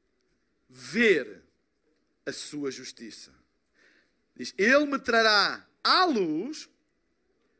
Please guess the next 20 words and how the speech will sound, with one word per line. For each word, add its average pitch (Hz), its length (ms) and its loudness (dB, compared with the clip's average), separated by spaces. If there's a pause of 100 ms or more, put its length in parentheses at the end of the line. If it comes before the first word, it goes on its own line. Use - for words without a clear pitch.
(880)
e 214 240 2
eu 339 180 6
verei 254 800 4 (880)
a 185 100 0
sua 160 760 -6 (320)
justiça. 131 840 -12 (1900)
Eu 214 100 -2
coloquei 226 720 0 (1200)
no 160 180 -10
ponto 180 600 -10 (560)
o 135 80 -16
ver 180 360 2
em 180 100 0
letra 175 300 -6
grande. 147 420 -8 (1400)
Vocês 143 240 -12
têm 165 120 -10
o 143 40 -14
ponto 160 220 -12
quatro? 156 300 -10